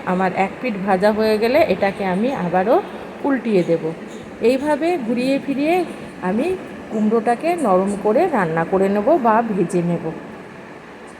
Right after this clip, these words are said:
আবারও একবার আমি খুলে দিলাম। এবার আমি এগুলোকে আবারও ঘুরিয়ে ফিরিয়ে কিছুক্ষণের জন্য রান্না করব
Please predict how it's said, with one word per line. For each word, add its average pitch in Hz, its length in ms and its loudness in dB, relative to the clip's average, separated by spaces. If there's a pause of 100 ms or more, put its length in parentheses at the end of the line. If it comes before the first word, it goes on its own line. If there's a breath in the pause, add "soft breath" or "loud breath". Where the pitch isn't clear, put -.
(3750)
আবারও 202 300 0
একবার 190 360 4
আমি 185 220 2
খুলে 196 180 0
দিলাম। 233 300 2
এবার 220 380 2
আমি 185 220 2
এগুলোকে 180 400 2
আবারও 180 380 4
ঘুরিয়ে 202 460 2
ফিরিয়ে 294 340 2 (580)
কিছুক্ষণের 190 540 -4
জন্য 202 240 2
রান্না 175 400 2
করব 202 420 2